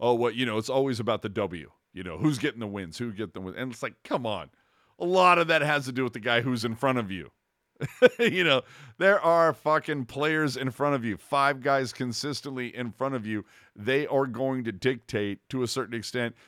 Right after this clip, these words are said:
just how good or bad your numbers are. So, despite the fact that over the last twelve, Kahkonen's three two and oh and Blackwood's two four and one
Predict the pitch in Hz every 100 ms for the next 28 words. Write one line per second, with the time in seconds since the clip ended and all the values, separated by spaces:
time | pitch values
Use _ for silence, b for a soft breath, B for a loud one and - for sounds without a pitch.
0 | b 104 143 156 - 139 131 131 120 104
1 | _ _ 120 131 139 131 - 123 123 107
2 | 107 110 107 110 107 104 107 104 98 -
3 | 107 101 76 - _ _ _ _ - 107
4 | 95 - _ _ _ 104 92 117 95 -
5 | - 131 180 - 160 - - 151 104 92
6 | - - b b b 113 113 135 131 123
7 | 123 127 120 113 - - 127 147 107 92
8 | 87 - 117 120 123 113 104 - - 113
9 | 135 135 131 120 143 131 113 101 131 135
10 | 95 87 98 - _ _ _ _ _ _
11 | - 107 92 120 123 110 101 - 139 123
12 | - 123 104 92 101 151 135 101 92 92